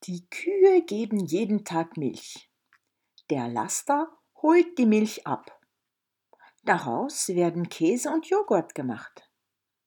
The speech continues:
Oh, wer schläft denn da in der Schubkarre? Der Käse,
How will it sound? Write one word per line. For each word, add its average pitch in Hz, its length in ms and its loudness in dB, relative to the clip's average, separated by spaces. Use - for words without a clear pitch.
Oh, 208 440 2
wer 151 280 -10
schläft - 520 -8
denn 427 200 0
da 165 180 2
in 160 160 -6
der 147 120 -4
Schubkarre? 127 680 -6
Der 151 160 0
Käse, 143 580 -6